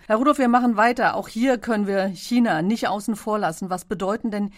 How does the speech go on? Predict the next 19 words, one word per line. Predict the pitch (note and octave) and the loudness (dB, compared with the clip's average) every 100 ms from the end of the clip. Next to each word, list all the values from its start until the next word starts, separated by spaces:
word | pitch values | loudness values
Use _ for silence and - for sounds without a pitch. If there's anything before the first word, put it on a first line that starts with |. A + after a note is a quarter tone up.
| - - | -18 -12
die | G#3 | -10
steigenden | - G3+ F#3+ A3+ G#3+ G3 | -2 2 2 0 -2 -4
U-S-China-Spannungen | G3 F3 G3+ - A3 A3+ G#3 - G3+ G3+ G3+ | -4 -6 -6 -4 -2 -2 -2 -2 -2 0 -4
für | - | -6
Russland? | A3 A3 - F#3 D#3 | -6 -8 -6 -4 -4
Spielen | - G#3 B3 | -4 0 0
sie | C4 | 0
eine | B3 | -2
Rolle | A3+ B3 | -2 -2
und | A3+ G3+ | -2 -2
welche | F3+ A#3 G#3+ | -4 -4 -6
Rolle? | D#3 - | -6 -6
Und | D#3 | -6
wenn | D3+ F3 | -4 -2
ja, | F3 F#3 G#3+ | -2 -2 -4
welche | F3 F3+ G3+ | -6 -6 -6
Rolle | E3 F3+ | -6 -6
spielen | F3 F#3+ F3+ | -8 -6 -6
sie? | D#3 C#3 | -6 -8